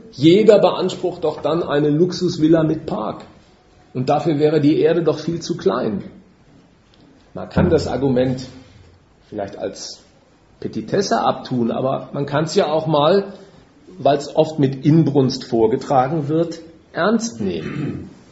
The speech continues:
Jeder beansprucht eine Luxusvilla mit Park und dafür wäre die Erde zu klein. Das kommt davon, wenn die Sachen keinen Preis haben. Da müsste man zunächst einmal sagen,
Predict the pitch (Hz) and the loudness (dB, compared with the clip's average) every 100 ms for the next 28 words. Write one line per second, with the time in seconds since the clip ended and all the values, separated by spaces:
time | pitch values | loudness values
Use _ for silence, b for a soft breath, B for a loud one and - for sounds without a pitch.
0 | - _ _ - _ _ B B B B | -20 _ _ -20 _ _ B B B B
1 | B - 139 208 233 190 170 139 190 - | B -6 2 6 6 6 4 0 -2 2
2 | 180 - - 139 131 123 - - 151 196 | 0 0 -4 0 0 0 -4 -4 -2 -2
3 | - 185 143 151 151 120 104 - 151 190 | -2 -4 0 0 2 0 -4 -6 -4 -4
4 | 160 120 - 131 180 180 151 135 143 147 | -2 -2 0 -2 0 2 2 2 2 0
5 | 123 117 117 127 131 147 - 139 113 101 | -2 -2 -4 -4 -6 -10 -8 -4 -2 -4
6 | 85 76 - - - 160 - 175 208 147 | -6 -12 -20 -12 -6 -6 -4 -2 0 0
7 | 120 110 123 135 135 135 123 131 151 139 | 0 -2 -4 -2 -2 0 -2 -4 -6 -6
8 | 123 110 135 135 160 214 - 90 85 85 | -4 -2 -4 -4 -2 -2 -4 -6 -6 -6
9 | - - _ _ _ _ _ _ _ _ | -12 -20 _ _ _ _ _ _ _ _
10 | 117 147 185 196 165 - 131 135 180 170 | -2 0 0 0 0 0 0 0 0 -2
11 | 135 120 101 95 107 147 185 | -2 -2 -2 -2 -2 -4 -6